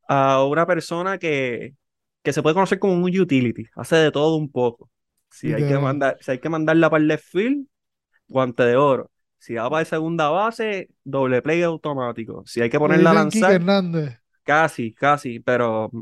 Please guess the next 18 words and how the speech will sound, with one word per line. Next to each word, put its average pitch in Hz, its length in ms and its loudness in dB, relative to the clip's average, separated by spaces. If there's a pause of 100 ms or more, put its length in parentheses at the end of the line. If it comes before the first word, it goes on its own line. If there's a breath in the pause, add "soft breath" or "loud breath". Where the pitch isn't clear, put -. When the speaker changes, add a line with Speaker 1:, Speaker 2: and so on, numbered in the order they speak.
(140)
Speaker 1:
obviamente 127 500 0
mejor, 135 440 0
con 117 200 -6
mucho 117 220 -4
respeto 131 300 0
a 135 40 0
Quique, 175 300 0
que 175 60 -2
es - 60 -6
pana 160 420 2
y 143 80 0
fanático 135 400 0
del 127 100 2
podcast. - 540 -6
Speaker 2:
<laughs> - 560 -8
Speaker 1:
Eh, 127 340 6
tenemos 143 340 4
directamente 185 1160 -2